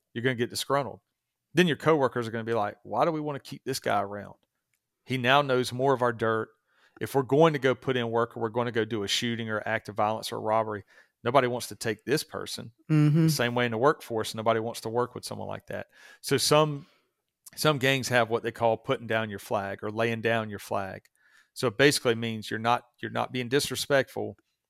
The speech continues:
Speaker 1: You're not leaving on bad terms. The gang basically says, "Yeah, you, you can kinda retire. You can move on."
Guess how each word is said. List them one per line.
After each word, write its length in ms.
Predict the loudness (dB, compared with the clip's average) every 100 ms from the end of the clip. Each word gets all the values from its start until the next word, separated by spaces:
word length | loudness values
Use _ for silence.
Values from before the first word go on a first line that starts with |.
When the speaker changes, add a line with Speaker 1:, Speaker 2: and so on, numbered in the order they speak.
| _ _
Speaker 1:
You're 100 | -2
not 240 | 2 2
leaving 320 | 2 -2 -2 -6
on 160 | -6
bad 300 | -2 0 -2
terms. 480 | -4 -6 -6 -8 -14 -16 _ _
The 80 | -4
gang 260 | -2 -2
basically 360 | 0 -2 -2 -6
says, 300 | -6 -6 -6
"Yeah, 140 | -4 -4
you, 220 | -6 -12 -10
you 120 | -12
can 140 | -12 -4
kinda 220 | 0 0
retire. 420 | -2 -2 0 0 -4
You 120 | -10
can 120 | -10
move 220 | -6 -6
on." 260 | -6 -8 -12